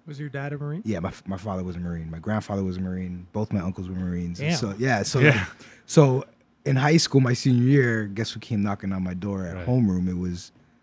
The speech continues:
Speaker 2: it was the Marine Corps. I'm like, "Wow, they're coming, they're showing up," because my grandfather sent them to my high school
Speaker 3: Wow.
Speaker 2: looking for me, thinking that I was gonna join the Marines. And I was like, "Nah, that's not my thing, sorry." And they were so disappointed in me. They were very dis-, and I'm like, "Wow,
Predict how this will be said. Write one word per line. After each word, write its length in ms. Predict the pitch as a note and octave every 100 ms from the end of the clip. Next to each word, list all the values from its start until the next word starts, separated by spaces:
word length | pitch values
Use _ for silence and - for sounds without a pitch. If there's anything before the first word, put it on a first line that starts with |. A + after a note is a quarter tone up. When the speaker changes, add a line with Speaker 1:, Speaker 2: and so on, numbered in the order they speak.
| _
Speaker 2:
it 80 | F2+
was 160 | F#2 E2+
the 80 |
Marine 360 | F2+ A2 C3+ G2+
Corps. 280 | - D2 - _ _ _
I'm 140 | G#2
like, 120 | G#2+ F#2
"Wow, 460 | E2+ E2+ F#2+ F2+ E2
they're 160 | F2 -
coming, 340 | - G#2+ G2 F#2+
they're 80 | F2
showing 280 | - F#2
up," 100 | A#2+ A2
because 360 | G2 B2+ A#2+
my 120 | C3
grandfather 520 | D3+ G#3 B3+ A#3 E3+ C3+
sent 240 | - A#2+
them 120 | A#2
to 100 | G#2+
my 100 | A2+
high 200 | G2+ G2
school 340 | F#2+ - E2 -
Speaker 3:
Wow. 240 | - G2+ G2+
Speaker 2:
looking 260 | D3 F3 D#3+
for 160 | - G#2
me, 160 | D#2+ - _ _ _
thinking 320 | - B2+ C3 A#2+
that 160 | A2+
I 80 | A2
was 120 | G#2+
gonna 200 | G#2+ G#2+ F#2+ F2
join 200 | - G#2
the 60 | G2
Marines. 300 | G#2 A#3 C#3
And 200 | A2 G#2
I 80 | G2+
was 120 | G2+
like, 140 | G#2 G#2
"Nah, 200 | D3 D3
that's 180 | C3+ C#3+
not 80 |
my 100 | A#2+
thing, 180 | A#2+ C#3
sorry." 420 | A#2 B2 A2 E2+ - _ _
And 100 | A2+
they 60 | C#3
were 140 | C3
so 340 | B2 - C#3+ C#3
disappointed 640 | A2+ - G2 A#2+ B2 G#2
in 140 | F2+ D#2+
me. 200 | D2+ D2+ _ _ _ _ _ _ _ _
They 80 | C#3
were 140 | C#3+
very 420 | A#2+ A2 D3+ D3
dis-, 200 | C3+ B2
and 180 | C3 A#2
I'm 60 | C3
like, 180 | B2+ -
"Wow, 500 | F#3 D#3 G#2 F2